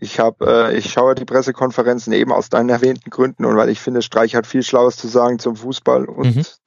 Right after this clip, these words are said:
Speaker 1: zu allgemeinen Gesch-, äh, Weltgeschehnissen. Und, ähm,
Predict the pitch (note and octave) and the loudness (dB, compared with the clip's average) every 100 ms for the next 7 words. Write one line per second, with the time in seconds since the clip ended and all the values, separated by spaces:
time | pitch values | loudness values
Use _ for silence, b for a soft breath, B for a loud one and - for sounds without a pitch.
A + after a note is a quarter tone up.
0 | B B B B B - B2 B2 B2 A#2 | B B B B B -2 0 2 0 0
1 | A2+ B2 A#2+ A#2 - - A#2+ A#2 A#2 A#2+ | 0 0 -4 -10 -6 0 2 4 2 0
2 | B2+ - - - _ A2+ C3+ - - C#3 | -6 -20 -20 -20 _ 0 0 -2 0 2
3 | C#3 C3+ - C#3+ - B B B B B | 4 2 0 -8 -10 B B B B B
4 | _ _ - B2 B2 A#2 A2+ A2+ A#2 A#2 | _ _ 2 4 4 2 0 2 2 2
5 | A#2 | -2